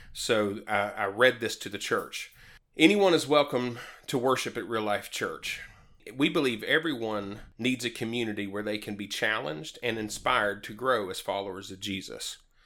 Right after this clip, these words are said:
We, we don't want to change anyone. We don't want them to change us, but we need Jesus to change us all.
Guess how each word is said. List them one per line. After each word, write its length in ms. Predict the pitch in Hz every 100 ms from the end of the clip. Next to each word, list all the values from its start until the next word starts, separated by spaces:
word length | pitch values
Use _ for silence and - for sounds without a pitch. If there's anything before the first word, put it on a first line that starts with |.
| _ -
We, 180 | 143 156
we 220 | 139 190
don't 260 | 190 160
want 260 | 143 143 -
to 100 | 104
change 520 | - 151 151 110 110
anyone. 520 | 135 110 92 92 110 - _ _
We 180 | 113 156
don't 200 | 160 143
want 220 | 175 123
them 200 | 139 143
to 120 | -
change 400 | 110 123 113 101 127
us, 520 | 95 95 - - - _ _ _ -
but 240 | 127 113
we 120 | 127
need 240 | 120 110 101
Jesus 600 | 117 143 135 101 101 -
to 80 | -
change 380 | - 113 104 95
us 180 | 92 -
all. 340 | 110 - -